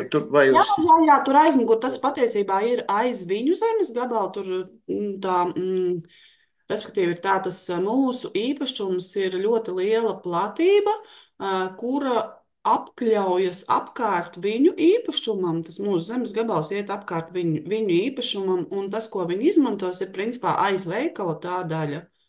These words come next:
Speaker 2: kas ir daļa no mums. Principā tīri teorētiski, tādā nākotnes perspektīvā pat, ā, mums arī nav vispār nepieciešama tā daļa. Viņi varētu domāt varbūt par to, kad atdalīt un, un,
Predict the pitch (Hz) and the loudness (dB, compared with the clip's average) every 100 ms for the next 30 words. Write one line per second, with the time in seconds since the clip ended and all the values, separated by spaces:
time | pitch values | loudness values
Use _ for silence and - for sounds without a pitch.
0 | _ 175 - 160 185 214 156 151 156 160 | _ -4 -4 -2 -4 -2 -2 -2 -2 -2
1 | 185 190 208 247 254 175 156 208 226 226 | -2 -4 -2 -2 0 2 2 2 2 0
2 | - 247 294 240 185 170 - - 202 233 | 0 0 2 2 0 -2 -4 -2 -4 -6
3 | - - _ 165 160 156 156 180 233 302 | -20 -20 _ -8 -4 -2 0 4 4 2
4 | 247 226 202 - 208 220 196 190 180 175 | -2 -4 -6 -4 -2 -2 -4 -4 -2 0
5 | 160 156 160 160 - 156 160 156 - _ | 0 -2 -4 -8 -6 -2 -2 -6 -16 _
6 | _ 180 180 185 160 151 160 208 220 160 | _ -2 0 0 -2 -2 0 2 2 0
7 | 180 - 143 143 151 285 226 196 185 185 | -4 -6 -6 -4 -4 -2 -2 -2 -4 -4
8 | 175 165 170 175 175 170 160 143 139 147 | -6 -4 -4 -4 -4 -4 -4 -4 -4 -4
9 | 139 135 151 151 165 170 139 - 151 147 | -4 -6 -10 -2 0 0 -2 -6 -10 -6
10 | 160 175 160 - 143 - 160 165 143 143 | -2 -2 -2 -8 -12 -6 -4 -4 -4 -6
11 | 160 156 139 139 135 131 131 135 139 | -6 -6 -6 -6 -8 -10 -10 -10 -8